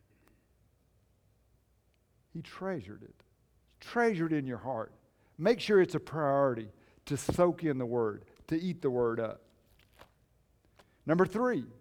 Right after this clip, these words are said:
dwell on the things that are true, honorable, right, pure, lovely, of good repute, excellent, and praiseworthy. Philippians four eight. Mm. "Finally, brethren,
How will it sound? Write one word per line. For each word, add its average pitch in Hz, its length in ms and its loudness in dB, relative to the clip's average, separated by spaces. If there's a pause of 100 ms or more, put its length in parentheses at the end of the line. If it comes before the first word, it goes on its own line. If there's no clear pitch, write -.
(580)
dwell 208 460 6
on 151 180 -2
the 139 120 0
things 151 420 -2
that 123 160 -2
are 120 100 -2
true, 135 580 -4 (280)
honorable, 123 580 -6 (200)
right, 147 400 -2 (340)
pure, 156 420 0 (160)
lovely, 156 520 2
of 127 200 -14
good 190 180 4
repute, 165 480 -4 (360)
excellent, 127 500 -4 (300)
and 120 120 -8
praiseworthy. 113 720 0 (680)
Philippians 185 640 4
four 175 320 4
eight. 135 280 0 (1600)
Mm. 139 220 -4 (540)
"Finally, 175 340 6
brethren, 113 420 0